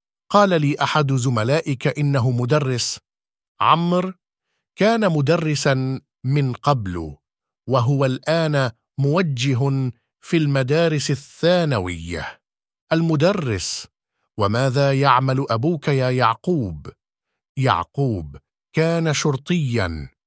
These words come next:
وهو الآن متقاعد." المدرس: "يا أبا بكر، قلت لي قبل ثلاث سنوات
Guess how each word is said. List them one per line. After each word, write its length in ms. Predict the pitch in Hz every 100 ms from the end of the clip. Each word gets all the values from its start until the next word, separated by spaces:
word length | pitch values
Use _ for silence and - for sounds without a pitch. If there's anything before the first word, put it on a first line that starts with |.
| _ 120
وهو 340 | 123 131 131
الآن 520 | 131 - 135 139 135
متقاعد." 1000 | 127 123 110 - 139 113 87 87 73 67 - _ _ _ _ _
المدرس: 880 | 131 123 123 147 139 135 139 - - _ _ _ 139
"يا 340 | 143 131 156
أبا 220 | 139 120
بكر، 640 | 101 139 139 131 127 131 113 _ _ _
قلت 300 | - 185 147
لي 240 | 139 120 117
قبل 420 | - 151 135 123
ثلاث 480 | - 113 147 143 135
سنوات 680 | 110 107 90 101 143 139